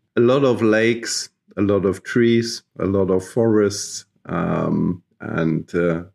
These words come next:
very nice people. So, but, but the football's not so great. So, le-, so let's take, uh, talk about great football, because the season starts,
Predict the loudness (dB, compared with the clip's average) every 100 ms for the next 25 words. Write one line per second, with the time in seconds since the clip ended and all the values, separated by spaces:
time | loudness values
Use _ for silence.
0 | _ 0 2 2 2 0 -4 -2 -2 0
1 | 0 -2 -4 _ _ _ -8 -2 0 0
2 | 0 0 0 -2 -2 -2 -2 -2 -2 -4
3 | -2 -4 -2 -2 -2 -6 _ -20 -16 -16
4 | -12 -2 2 2 2 0 2 4 2 0
5 | -2 -2 -2 -6 -2 2 2 0 0 0
6 | 0 2 0 -2 -14 _ _ _ _ _
7 | 0 2 4 2 0 2 2 2 2 2
8 | 2 0 0 0 2 0 0 2 4 6
9 | 6 6 4 2 -2 -2 0 0 -2 -6
10 | -8 -10